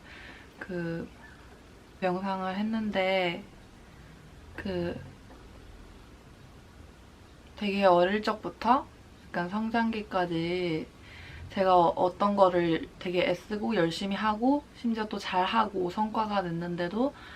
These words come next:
항상 뭔가 "고생했다, 잘했다, 좀 쉬어라" 이런 격려의 말을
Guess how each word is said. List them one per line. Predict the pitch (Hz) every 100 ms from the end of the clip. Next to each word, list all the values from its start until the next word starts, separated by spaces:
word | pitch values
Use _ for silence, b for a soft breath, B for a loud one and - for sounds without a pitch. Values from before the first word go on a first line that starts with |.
| B B
항상 | - 262 269 277 233
뭔가 | 185 180 185 190 180 - B B B B -
"고생했다, | - 208 226 226 220 - 160 156 165 156 143 202 - - - - -
잘했다, | - 170 175 - 170 151 156 170 143 - -
좀 | 160 156
쉬어라" | - 220 208 175 185 170
이런 | 180 185 185 185 180 -
격려의 | - 175 180 190 175
말을 | 165 165 165 160